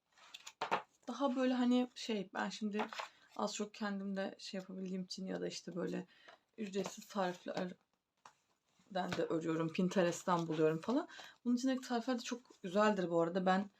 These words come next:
şunu, şunu, şunu, yani üç dört taneyi örmüştüm içinden bunu. Böyle. Ee, şöyle ki bununla ilgili bir,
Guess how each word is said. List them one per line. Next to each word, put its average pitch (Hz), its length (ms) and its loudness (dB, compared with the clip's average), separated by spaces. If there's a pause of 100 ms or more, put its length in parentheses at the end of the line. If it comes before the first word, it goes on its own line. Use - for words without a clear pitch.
(260)
şunu, 196 360 -4
şunu, 196 460 -2 (220)
şunu, - 1500 -8 (1500)
yani 233 220 0
üç - 220 -6
dört 247 180 2
taneyi 226 320 0
örmüştüm 202 460 -4 (1000)
içinden - 460 -4
bunu. 107 160 -4 (1400)
Böyle. 208 420 -2 (1120)
Ee, 185 560 -4
şöyle 277 680 0
ki 247 260 0
bununla 220 280 4
ilgili 208 380 0
bir, 208 120 0